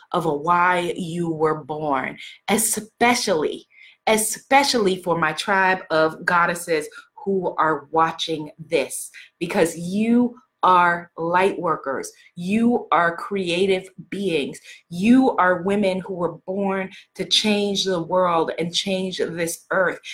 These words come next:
and change the planet. And if your energy is being spent on being presentable, being right, fitting in, being, um, people pleasing,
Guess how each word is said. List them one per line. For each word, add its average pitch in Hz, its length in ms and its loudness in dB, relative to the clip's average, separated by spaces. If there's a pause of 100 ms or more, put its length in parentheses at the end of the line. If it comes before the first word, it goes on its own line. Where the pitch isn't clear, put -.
(200)
and 185 160 -2
change 196 480 2
the 165 120 -4
planet. 170 580 -6 (800)
And 180 220 -2
if 269 220 4
your 226 460 4
energy 208 680 2 (280)
is 190 180 2
being 220 320 -2
spent 196 680 -2
on 156 520 0 (360)
being 208 440 4
presentable, 180 1120 0 (360)
being 202 680 2
right, 170 420 0 (540)
fitting 233 460 6
in, 185 640 -2 (340)
being, 220 580 2 (280)
um, 175 520 2
people 247 420 0
pleasing, 220 720 -2